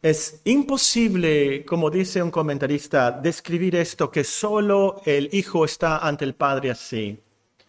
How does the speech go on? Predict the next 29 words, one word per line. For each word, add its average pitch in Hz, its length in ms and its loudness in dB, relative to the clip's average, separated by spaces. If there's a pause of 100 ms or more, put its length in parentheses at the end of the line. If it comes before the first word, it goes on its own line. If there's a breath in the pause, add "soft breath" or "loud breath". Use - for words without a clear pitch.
(540)
Pero 180 400 4
es 214 280 2
como 208 880 0 (1800)
una 220 260 0
pareja 156 760 -2 (840)
que 165 100 -2
se 165 160 4
ve 185 180 4
ojo 190 320 0
a 175 60 2
ojo 170 600 -2
y 160 100 -2
nadie 208 320 2
más 190 320 0
que 185 100 -2
esa 170 180 -4
pareja 151 440 -2
se 147 120 -8
puede 151 300 2
ver 147 200 2
así, 165 560 -6
ojo 151 340 -2
a 151 60 2
ojo. 135 600 -8 (1700)
E-, 175 160 -10
e-, 160 180 0
es 151 220 -2
un 208 100 2
amor 190 720 6